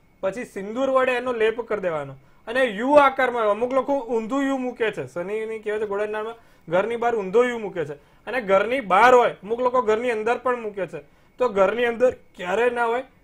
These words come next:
શનિ એટલે કહેવાય છે કે ભાઈ પનોતી કહેવાય છે, કે ભાઈ આપણે છે ને કહેવાય છે કે શનિ મહારાજ એટલે કે કહેવાય છે કે ભાઈ શનિની પનોતી ચાલે છે,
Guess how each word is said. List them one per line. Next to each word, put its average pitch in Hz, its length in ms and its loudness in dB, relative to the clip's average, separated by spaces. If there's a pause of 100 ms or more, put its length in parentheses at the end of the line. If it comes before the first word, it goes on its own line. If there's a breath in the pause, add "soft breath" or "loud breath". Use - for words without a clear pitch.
શનિ 196 240 -2
એટલે 247 360 -6
કહેવાય 240 240 -4
છે 254 80 -6
કે 262 100 -6
ભાઈ 262 160 -2 (120)
પનોતી 226 440 0
કહેવાય 143 300 -6
છે, 139 100 -14
કે 165 100 -10
ભાઈ 175 160 -8
આપણે 202 220 -6
છે 240 140 -6
ને 269 100 -10
કહેવાય 220 140 -6
છે 208 80 -8
કે 208 80 -10
શનિ 185 240 -10
મહારાજ 208 260 -6
એટલે 214 120 -4
કે 214 100 -8
કહેવાય 226 180 -6
છે 240 80 -8
કે 247 60 -8
ભાઈ 233 140 -8
શનિની 196 340 -8
પનોતી 185 440 -12
ચાલે 131 340 -14
છે, - 80 -20